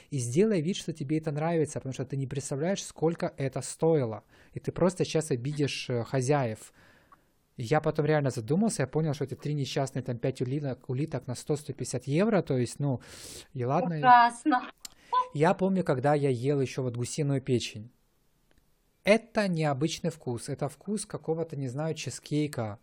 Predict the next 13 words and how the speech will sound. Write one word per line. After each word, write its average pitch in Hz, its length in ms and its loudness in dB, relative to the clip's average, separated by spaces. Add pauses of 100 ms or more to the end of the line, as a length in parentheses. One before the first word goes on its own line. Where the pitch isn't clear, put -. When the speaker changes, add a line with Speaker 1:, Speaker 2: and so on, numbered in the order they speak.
(520)
Speaker 1:
Но 135 80 -8
когда 139 300 2
я 185 60 2
потом 147 360 -2
изучил 120 400 -4
информацию, 127 1000 -6 (600)
как - 280 -4
это - 200 -6
Speaker 2:
А - 40 -2
фуагра 262 480 10
тебе 269 160 -8
приходилось 277 640 -2
пробовать? 214 520 -4